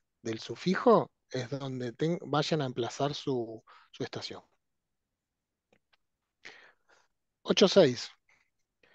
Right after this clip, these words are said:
¿A qué categoría se le puede asignar una señal distintiva con sufijo de dos letras? Eh, de dos letras, sí. La correcta es categoría superior es-, o especial, esto que les había comentado hace un ratito,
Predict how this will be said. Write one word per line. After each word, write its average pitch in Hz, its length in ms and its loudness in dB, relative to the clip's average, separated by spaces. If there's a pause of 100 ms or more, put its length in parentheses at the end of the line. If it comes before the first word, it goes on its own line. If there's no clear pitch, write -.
(300)
¿A 185 60 2
qué 220 100 2
categoría 180 600 8
se 151 120 2
le 151 100 4
puede 185 240 4
asignar 165 400 0
una 165 180 2
señal 151 360 0
distintiva 135 920 -2
con 123 260 -8
sufijo 156 560 0
de 123 140 2
dos 160 280 2
letras? - 680 -2 (2000)
Eh, 135 40 -6
de 147 420 -2
dos 131 180 -4
letras, - 280 -12
sí. 117 160 -6 (500)
La 139 100 0
correcta 170 500 6
es 147 100 2
categoría 139 600 2
superior 147 380 -2
es-, 147 80 -2 (180)
o 123 140 -2
especial, 123 440 -2
esto 131 220 -4
que 123 120 -4
les 120 120 -4
había 123 280 -4
comentado 123 520 -6
hace 139 160 -8
un 139 260 -6
ratito, 175 500 -4